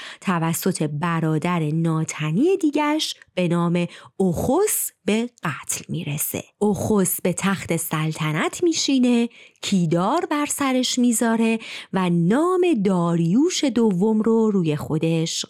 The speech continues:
قرار می‌ده. داریوش دومی که با پریسا، یکی از خواهران ناتنیش، ازدواج می‌کنه و از پریسا صاحب سیزده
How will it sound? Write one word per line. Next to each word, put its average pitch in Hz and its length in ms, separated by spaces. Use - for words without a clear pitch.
قرار - 480
می‌ده. 143 440
داریوش 392 640
دومی 233 560
که 240 160
با 170 260
پریسا، 175 920
یکی 190 500
از 156 240
خواهران 160 840
ناتنیش، 160 1040
ازدواج - 640
می‌کنه - 520
و 269 220
از 285 260
پریسا 277 680
صاحب 240 640
سیزده 220 800